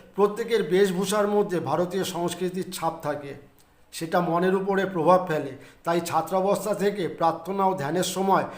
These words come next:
সকলেই ধুতি পরে। মিশনের অন্যান্য সন্ন্যাসীদের পোশাক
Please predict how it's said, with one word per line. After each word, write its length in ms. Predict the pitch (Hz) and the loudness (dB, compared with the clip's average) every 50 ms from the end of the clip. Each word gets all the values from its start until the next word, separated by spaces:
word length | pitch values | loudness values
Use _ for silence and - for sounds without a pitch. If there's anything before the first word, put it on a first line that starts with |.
| - - - | -16 -16 -12
সকলেই 520 | - - 160 151 165 190 185 196 208 202 | -4 -4 -2 -2 0 2 2 2 2 2
ধুতি 340 | 180 135 156 165 170 202 180 | 0 -2 -4 -4 -4 -4 -4
পরে। 260 | 165 151 139 135 123 - - - - - _ _ _ _ _ _ _ _ _ _ - _ _ 160 | -4 -4 -6 -6 -8 -12 -16 -20 -20 -20 _ _ _ _ _ _ _ _ _ _ -20 _ _ -4
মিশনের 440 | 175 202 180 202 240 240 247 247 | -2 0 2 2 2 2 4 4
অন্যান্য 500 | 226 202 208 220 233 240 240 240 254 247 | 4 4 4 4 2 0 0 0 -2 -2
সন্ন্যাসীদের 640 | - - 190 196 202 220 220 - 220 226 202 226 208 | 0 2 2 2 2 2 0 0 -2 -2 -2 0 0
পোশাক 380 | - - 185 175 185 208 208 | 0 -2 -2 -2 0 0 0